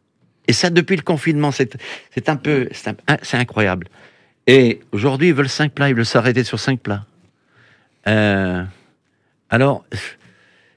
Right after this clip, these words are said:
et puis, et, et, et puis, il y a un autre problème, c'est que, non, un autre, un autre débat,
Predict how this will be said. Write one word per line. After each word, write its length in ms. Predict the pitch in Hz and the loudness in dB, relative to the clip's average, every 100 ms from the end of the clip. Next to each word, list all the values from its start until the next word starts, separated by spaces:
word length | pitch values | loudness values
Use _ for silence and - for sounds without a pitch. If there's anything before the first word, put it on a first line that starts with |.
| - | -6
et 40 | |
puis, 160 | 117 175 - | -4 -4 -6
et, 220 | 123 139 - | -6 -4 -4
et, 220 | 113 120 - | -6 -6 -4
et 80 | 123 | -4
puis, 120 | - | 0
il 40 | 180 | 0
y 20 | |
a 60 | |
un 80 | 104 | 2
autre 180 | 117 127 | -2 -4
problème, 480 | - 151 208 202 127 | -8 -6 -2 0 -2
c'est 220 | - 110 | -4 -6
que, 220 | - 107 113 | -4 -4 2
non, 220 | 156 107 | 2 4
un 100 | 107 | 4
autre, 380 | 131 - 90 - | 2 0 -8 -4
un 140 | 104 | 0
autre 160 | 98 104 | 0 0
débat, 480 | 85 139 185 185 | 2 4 4 2